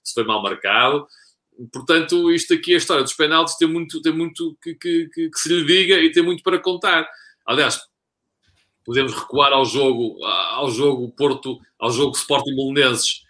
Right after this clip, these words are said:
eh, em casa, em que o Sporting acaba, acaba,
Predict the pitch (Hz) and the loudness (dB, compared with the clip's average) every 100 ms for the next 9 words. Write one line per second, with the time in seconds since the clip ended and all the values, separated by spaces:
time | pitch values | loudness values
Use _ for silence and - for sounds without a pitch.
0 | _ _ - 127 127 117 127 123 135 165 | _ _ -2 0 2 2 0 0 2 2
1 | 180 202 170 - - 135 123 - 139 131 | 0 -2 -4 -12 -8 -6 -6 -2 -2 0
2 | 127 147 139 117 76 78 - 127 139 139 | -2 0 0 -2 -4 -8 -8 -4 -2 0
3 | 131 | -2